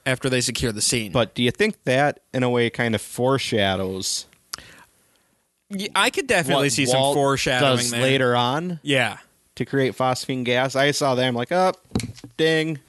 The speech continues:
Speaker 1: Yeah, and so, uh, yeah, so they're gonna let a civilian into this crime scene, which I thought was kinda weird. Maybe not.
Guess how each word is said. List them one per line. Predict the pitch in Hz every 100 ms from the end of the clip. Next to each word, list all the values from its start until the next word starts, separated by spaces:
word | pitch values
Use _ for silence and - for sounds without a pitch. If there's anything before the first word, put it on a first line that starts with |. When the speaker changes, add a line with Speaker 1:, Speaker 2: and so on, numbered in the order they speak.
| 123 - -
Speaker 1:
Yeah, | 135 117
and | 143 -
so, | 180 170 165 160 - _ _ - - -
uh, | 139 135 127 120 117
yeah, | 143 127
so | - 165 143 -
they're | 143 160
gonna | 196 196
let | 185 160
a |
civilian | - 135 147 156 139 127 120 -
into | 131 127
this | 123 -
crime | 139 123 120
scene, | 113 95 76 - _ _ _ _ _ _ _ -
which | 139 -
I | 147 156
thought | 147 131 90
was | 117
kinda | - 127 117 110
weird. | 107 104 104 107 - _ _ 135
Maybe | 131 120
not. | 117 110 110 107